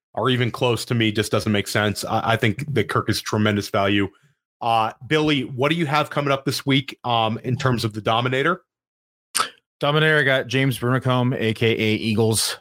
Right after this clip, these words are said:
Speaker 2: uh, coming on. We're actually gonna record today. It's gonna go live tomorrow. Uh, be talking about best ball values and, uh, strategies, roster construction,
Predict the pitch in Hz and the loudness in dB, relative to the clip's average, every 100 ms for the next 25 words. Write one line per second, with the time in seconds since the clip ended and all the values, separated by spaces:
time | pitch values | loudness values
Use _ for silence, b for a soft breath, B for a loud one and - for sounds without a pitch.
0 | - 101 101 117 107 101 101 101 101 101 | -4 -2 0 0 0 2 0 0 -2 -2
1 | 104 107 113 104 101 - 120 113 - 104 | 0 0 0 0 0 0 -2 0 0 0
2 | 107 101 107 98 92 90 98 101 90 - | 2 0 -2 0 0 0 0 0 -2 -2
3 | 87 87 90 90 b b _ 87 82 80 | 0 2 0 -2 b b _ 0 0 0
4 | 104 107 - 95 - 98 - 95 92 87 | 0 -2 0 -2 0 -2 -2 0 0 0
5 | 85 87 82 87 - - 85 87 82 82 | 2 2 2 0 -2 -2 0 2 2 2
6 | 82 - 98 87 78 85 82 - 87 87 | 0 0 2 2 0 0 0 -2 -2 -2
7 | 92 87 78 85 - 92 85 | -4 -4 0 0 2 2 0